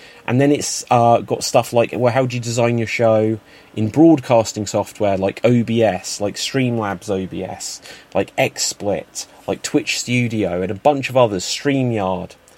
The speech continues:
um, Restream Studio. It's, it covers solutions for all of these different softwares, and they've all got their different quirks.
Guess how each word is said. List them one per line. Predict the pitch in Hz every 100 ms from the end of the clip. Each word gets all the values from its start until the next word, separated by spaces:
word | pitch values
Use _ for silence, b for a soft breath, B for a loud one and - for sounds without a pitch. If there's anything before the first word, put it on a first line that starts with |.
| B B B B 107
um, | 110 107 107 107 -
Restream | 120 139 131 - 127 110
Studio. | - - 104 95 95 85
It's, | 90 - 104
it | 113
covers | - 127 127 - - b b b _ _ _ _ _ _ _ -
solutions | - 156 151 170 131 147 143 -
for | - -
all | 160 190
of | 180
these | 151 151 135
different | 135 131 101
softwares, | 131 120 - 101 95
and | 110
they've | 117
all | 151
got | 170 -
their | 131
different | 131 127 127 -
quirks. | - 107 90 - - - -